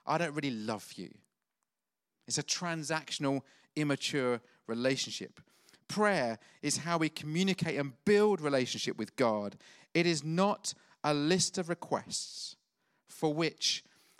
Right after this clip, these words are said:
like a child stamping their feet, we demand answers that gratify us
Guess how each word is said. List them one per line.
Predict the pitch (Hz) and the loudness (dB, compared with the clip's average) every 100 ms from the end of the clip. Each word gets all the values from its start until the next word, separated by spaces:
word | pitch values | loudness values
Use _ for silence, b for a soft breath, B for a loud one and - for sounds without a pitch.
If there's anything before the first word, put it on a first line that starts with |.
| b | b
like | 156 165 | 0 2
a | 160 | 2
child | - - 190 196 202 202 - | 0 0 2 4 2 0 0
stamping | - - 175 175 175 170 160 147 | 0 2 0 -2 -2 -2 -4 -8
their | 123 139 131 127 | -2 2 2 -2
feet, | - - 107 - - - - _ _ _ _ _ - | -8 -4 -4 -4 -8 -8 -10 _ _ _ _ _ -4
we | 123 | 0
demand | 131 127 139 135 123 - | 0 2 0 0 -2 0
answers | 147 131 - 107 95 - - - _ _ _ - | 2 2 0 -4 -4 -6 -8 -12 _ _ _ -12
that | 104 | -10
gratify | - 123 113 101 - 101 95 | -2 -2 -2 -10 -6 -6 -6
us | 95 - - | -8 -8 -10